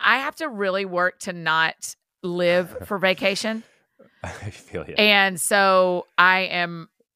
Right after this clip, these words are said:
Speaker 1: choose-, and I get, I mean, a couple, I got a day off. Well, I get a day off every week because that's how the rhythms of Earth are supposed to go.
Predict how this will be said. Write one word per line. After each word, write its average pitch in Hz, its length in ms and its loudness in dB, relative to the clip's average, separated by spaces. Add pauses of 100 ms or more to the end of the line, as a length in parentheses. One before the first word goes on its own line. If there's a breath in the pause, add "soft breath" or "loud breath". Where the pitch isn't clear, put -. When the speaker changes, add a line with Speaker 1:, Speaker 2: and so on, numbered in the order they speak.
(120)
Speaker 1:
choose-, 220 360 -6
and 247 160 0
I 262 100 6
get, 269 220 0
I - 20 2
mean, 220 140 -2
a 214 80 -2
couple, 269 260 0
I 202 180 0
got 214 220 2 (160)
a 196 60 -2
day 190 180 2
off. 180 500 0
Well, 226 120 4
I 175 100 6
get 165 140 -2
a 151 80 -4
day 143 100 -6
off 127 160 -6
every 131 180 -12
week 120 220 -12
because 127 360 -10
that's - 340 -12 (100)
how 127 240 -6
the 131 140 -14
rhythms 131 340 -10
of - 240 -14
Earth 139 220 -4
are 123 80 -12
supposed - 240 -14
to 143 60 -16
go. 143 100 -2